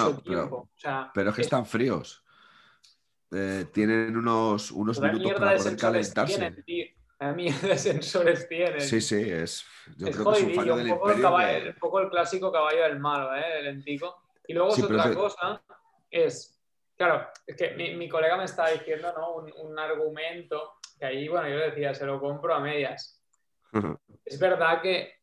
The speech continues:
Speaker 2: pasa mucho tiempo que Luke aparece, vale, es, es obviamente, ¿no? Para darle un poco de intriga y, y la emoción, ¿no? Que
Speaker 1: Sí.
Speaker 2: justamente Luke aparece en el momento, pero ¿por qué has tardado tanto, tío? <laughs> O sea, ha pasado un capítulo entre
Speaker 1: <laughs>
Speaker 2: medio y,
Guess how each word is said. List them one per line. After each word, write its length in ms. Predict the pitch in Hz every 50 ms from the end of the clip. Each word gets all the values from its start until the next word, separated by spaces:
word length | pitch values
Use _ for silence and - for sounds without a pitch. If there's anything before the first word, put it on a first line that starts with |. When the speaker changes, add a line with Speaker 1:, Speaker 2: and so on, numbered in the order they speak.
| _ _ _ _ _ _ _ _ _
Speaker 2:
pasa 300 | - 156 139 143 175 180
mucho 420 | 185 202 208 202 - - 175 160
tiempo 720 | 147 160 160 170 175 175 175 170 180 214 240 240 240 220 - -
que 100 | 170 156
Luke 220 | 160 156 151 175
aparece, 380 | 175 170 165 160 160 160 165 -
vale, 260 | - 165 156 151 147
es, 120 | 143 - -
es 160 | 165 143 175 -
obviamente, 500 | 190 - 202 196 180 170 175 180 196 196
¿no? 200 | 185 170 185 185
Para 220 | 180 165 151 147
darle 180 | 147 147 147 165
un 100 | 165 160
poco 220 | 147 160 156 165
de 160 | 160 160 156 151 151
intriga 280 | 143 151 151 151 151
y, 440 | 151 147 143 147 147 - 151 143 147
y 40 | 143 143 - - 147
la 100 | 143 143
emoción, 580 | 143 143 139 139 139 - - 143 143 147 147 147
¿no? 200 | 143 151 151 -
Que 80 | -
Speaker 1:
Sí. 100 | - 101
Speaker 2:
justamente 640 | 165 - - - 170 165 - 160 160 160 143 160 160
Luke 180 | 160 165 165
aparece 320 | 151 151 147 151 143 - 165
en 80 | 151
el 100 | 151 147
momento, 480 | 151 147 143 147 147 147 147 - 180 175
pero 360 | - 156 143 131 127 - _ _ _ _ _ _ _ _ _ _
¿por 140 | - - -
qué 80 | - 135
has 140 | - -
tardado 360 | - 160 151 151 151 151 151 147
tanto, 400 | 151 214 233 214 175 156 151 147
tío? 180 | 147 151 147 -
<laughs> 60 | - 175
O 40 |
sea, 180 | 156 - - 147
ha 20 |
pasado 300 | - 143 143 185 185 190 190
un 80 | 117
capítulo 540 | 139 196 190 190 180 - - - 180 - 180
entre 340 | 180 - 147 139 - - 202
Speaker 1:
<laughs> 20 |
Speaker 2:
medio 580 | - 170 175 175 185 392 427 233 254 - - - _ _ _ _ _ _ _ _ 139
y, 100 | - 185